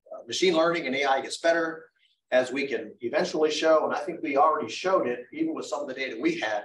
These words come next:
that the machine learning system could perform as well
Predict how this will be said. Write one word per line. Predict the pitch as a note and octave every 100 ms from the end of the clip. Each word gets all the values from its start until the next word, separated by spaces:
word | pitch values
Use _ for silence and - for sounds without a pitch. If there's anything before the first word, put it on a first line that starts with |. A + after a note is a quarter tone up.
| - _ _ _ -
that | B2 A#2 -
the | B2
machine | A2+ - F3
learning | D#3+ D#3+ C#3+
system | - F3+ - B2+ A#2+
could | - C#3+
perform | B2+ B2 - F3+ G3 E3 D#3 - _ _ _ -
as | - - -
well | A#2+ D#3 E3 E3